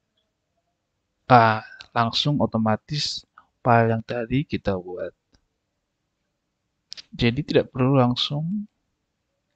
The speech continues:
klik satu-satu. Sekarang sudah kita lihat datanya sudah sesuai. Oke, begitu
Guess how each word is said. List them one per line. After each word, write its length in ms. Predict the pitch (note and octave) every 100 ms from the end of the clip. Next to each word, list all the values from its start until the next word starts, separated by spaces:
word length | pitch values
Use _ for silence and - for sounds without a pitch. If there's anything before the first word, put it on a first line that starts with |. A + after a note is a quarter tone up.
| _ _ _ _ _ _ -
klik 240 | C3 -
satu-satu. 800 | - B2+ B2 - A#2 - - A#2+ - _ _ _ _ _ - -
Sekarang 480 | - C3+ A#2+ D3+
sudah 320 | - - A#2+ A#2
kita 240 | - A#2
lihat 320 | A2+ B2 D3 _
datanya 480 | - A2+ A#2 A#2+ C3
sudah 320 | C#3 - A#2+
sesuai. 480 | A#2+ - A#2 G#2+ B2+ _ - - _ _ _ - - _ _ _ _ _ _ _ _ _ _ _ _ _ _ _ _ -
Oke, 320 | C3+ - E3+
begitu 400 | A#2+ B2 -